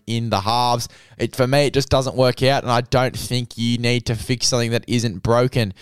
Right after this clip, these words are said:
Ben Hunt's been playing good footy at seven. We've seen that,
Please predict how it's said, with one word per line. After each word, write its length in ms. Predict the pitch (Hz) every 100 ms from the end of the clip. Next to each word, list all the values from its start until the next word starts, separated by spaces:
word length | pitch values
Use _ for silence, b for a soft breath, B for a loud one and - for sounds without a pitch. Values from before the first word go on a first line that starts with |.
| B B
Ben 160 | 131 131
Hunt's 240 | 131 135
been 100 | 139
playing 280 | 120 131 127
good 180 | 113 123
footy 340 | - 131 135
at 100 | 127
seven. 320 | - 127 117
We've 140 | 107 107
seen 360 | - 123 131
that, 200 | 131 107